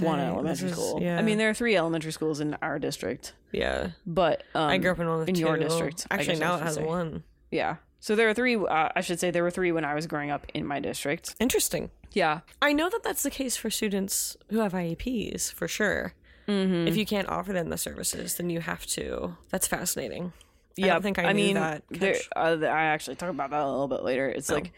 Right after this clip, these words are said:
Speaker 2: sorry.
Speaker 1: No, no, no, it's okay. It's just that, I, I mean, in general, all of this has massive funding implications.
Speaker 2: Yeah.
Speaker 1: You can understand
Speaker 2: Super
Speaker 1: when
Speaker 2: expensive.
Speaker 1: your funding comes from, in part, the number of students enrolled in your district, and you lose students because of performance issues,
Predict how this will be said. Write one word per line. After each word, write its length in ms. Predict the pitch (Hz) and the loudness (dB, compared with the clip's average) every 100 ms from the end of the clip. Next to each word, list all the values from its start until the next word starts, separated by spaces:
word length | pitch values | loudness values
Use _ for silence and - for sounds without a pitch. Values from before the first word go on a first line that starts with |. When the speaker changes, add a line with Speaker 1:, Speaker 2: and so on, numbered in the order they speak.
| - | -8
Speaker 2:
sorry. 240 | - 151 185 | -4 0 2
Speaker 1:
No, 140 | 214 | 4
no, 100 | 208 | 6
no, 120 | 202 185 | 6 4
it's 140 | 170 | 2
okay. 260 | 190 208 160 | 2 4 4
It's 140 | 180 | 2
just 160 | 196 - | -2 2
that, 220 | 170 - - - - | 2 0 -10 -14 0
I, 140 | 180 | 2
I 80 | - | 2
mean, 160 | 196 185 | 2 2
in 240 | 202 208 | 2 2
general, 380 | 180 180 190 185 | 2 2 4 4
all 240 | 147 160 | 4 4
of 80 | 165 | 2
this 140 | 156 - | 0 -2
has 180 | 147 | -2
massive 340 | 156 139 151 127 | -2 -2 -4 -4
funding 300 | - 104 139 | -4 -2 -2
implications. 560 | 160 160 160 156 165 | -2 0 0 0 0
Speaker 2:
Yeah. 180 | 156 - - | 0 0 -2
Speaker 1:
You 140 | 135 135 | -4 -6
can 180 | 117 131 | -6 -4
understand 680 | 135 135 - 127 143 151 - | -4 -4 -4 -2 -4 -4 -2
Speaker 2:
Super 380 | - 254 220 | 0 0 2
Speaker 1:
when 40 | 170 | 2
Speaker 2:
expensive. 600 | 143 147 151 - - - - | 2 2 0 -2 -6 -8 -2
Speaker 1:
your 140 | 180 | -2
funding 440 | - 185 170 165 | 2 2 2 0
comes 380 | 160 175 160 156 | 0 -2 -2 -4
from, 400 | - 147 143 139 | -4 -2 0 -2
in 160 | - 147 | -2 -4
part, 320 | - 151 147 | -2 -2 0
the 80 | 151 | 0
number 260 | 147 147 | 0 0
of 120 | 139 - | -2 0
students 280 | 220 196 | 0 0
enrolled 280 | 170 156 151 | 0 0 0
in 80 | 147 | 0
your 100 | 139 | 0
district, 400 | 180 185 143 143 | 0 0 -2 -2
and 160 | - 147 | -2 0
you 120 | 151 | 2
lose 240 | 151 143 | 0 -2
students 360 | - 180 151 156 | 0 2 2 -2
because 260 | 143 143 | -2 -2
of 60 | 139 | -4
performance 540 | 160 - 170 165 - - | -8 -2 0 0 -2 -6
issues, 600 | 139 - 135 139 - | -6 -2 -2 -2 -4